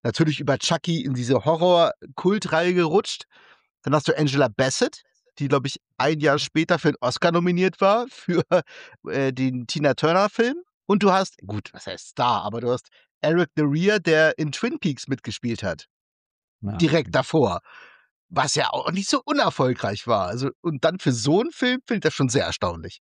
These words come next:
Speaker 2: Ja, ja, also ich kann mir auch vorstellen, dass irgendwie die, die Critters auch in gewisser Weise so eine Art kleine Fanbase hatten, ne? Also es ist ja, ja gut, m-, heut-, heutiger Sicht sagt man, sonst gäb's ja nicht vier Teile davon.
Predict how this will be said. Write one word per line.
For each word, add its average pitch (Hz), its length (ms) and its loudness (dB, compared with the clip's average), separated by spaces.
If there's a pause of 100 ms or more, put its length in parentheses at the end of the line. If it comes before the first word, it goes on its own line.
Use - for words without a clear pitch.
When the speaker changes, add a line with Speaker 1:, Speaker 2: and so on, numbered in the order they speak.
(380)
Speaker 2:
Ja, 104 100 -6 (120)
ja, 113 240 2
also 120 180 -2
ich 131 80 -2
kann 151 140 0
mir 135 80 2
auch 107 80 -2
vorstellen, 123 380 -2
dass 113 160 -2
irgendwie 127 400 -2
die, 113 240 0
die 90 140 -4
Critters - 600 -2 (1120)
auch 107 180 0
in 123 100 2
gewisser 104 420 2
Weise 117 260 2
so 110 100 2
eine 110 160 2
Art 98 200 0
kleine 101 220 0
Fanbase 117 640 -2
hatten, 82 300 -4
ne? 98 260 -2
Also 90 180 -2
es 87 120 -6
ist 85 160 -6
ja, 104 240 4 (560)
ja 85 260 -2
gut, 82 380 -2
m-, 80 340 -6
heut-, 85 240 -2
heutiger 95 300 0
Sicht 90 160 -4
sagt 90 140 -2
man, 90 120 0
sonst 85 180 -2
gäb's 92 200 -2
ja 92 60 0
nicht 85 120 -2
vier 87 140 -2
Teile 98 280 0
davon. 90 420 -2